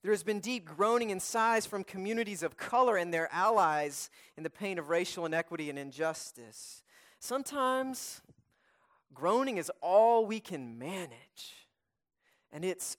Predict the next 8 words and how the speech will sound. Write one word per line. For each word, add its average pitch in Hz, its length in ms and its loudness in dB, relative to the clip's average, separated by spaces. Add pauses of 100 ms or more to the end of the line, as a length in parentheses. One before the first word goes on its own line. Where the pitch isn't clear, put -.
okay. 180 920 -4
Sometimes 254 460 -2
groaning 214 540 2
is 160 180 -4
what 185 240 4 (180)
we 202 340 -6
need 180 360 -8 (220)
to 156 280 -10